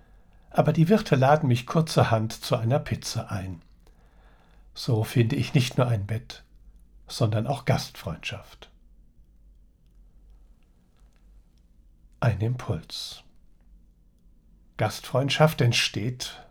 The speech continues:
wenn man sich freundlich begegnet, mit einer kleinen Spur Neugier. In Frankfurt auf der Mainzer Landstraße gibt es ein Geschäft, das Gastfreundschaft sozusagen im Namen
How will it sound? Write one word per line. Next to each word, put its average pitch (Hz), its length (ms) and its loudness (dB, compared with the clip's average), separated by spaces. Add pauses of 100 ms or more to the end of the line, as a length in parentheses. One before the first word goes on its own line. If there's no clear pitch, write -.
(260)
wenn 160 140 -2
man 143 140 2
sich 123 220 0
freundlich 139 560 -2
begegnet, 113 720 -4 (840)
mit 220 160 -2
einer 165 200 2
kleinen 123 460 0
Spur - 260 -8
Neugier. 92 560 -8 (1300)
In 123 140 -2
Frankfurt 110 560 -2
auf 110 160 -4
der 104 140 -4
Mainzer 107 340 0
Landstraße 117 880 -2 (800)
gibt 220 240 0
es - 120 0
ein 170 180 6
Geschäft, - 640 4
das - 260 2
Gastfreundschaft 127 1000 4
sozusagen 131 840 4
im 107 200 -4
Namen 131 640 0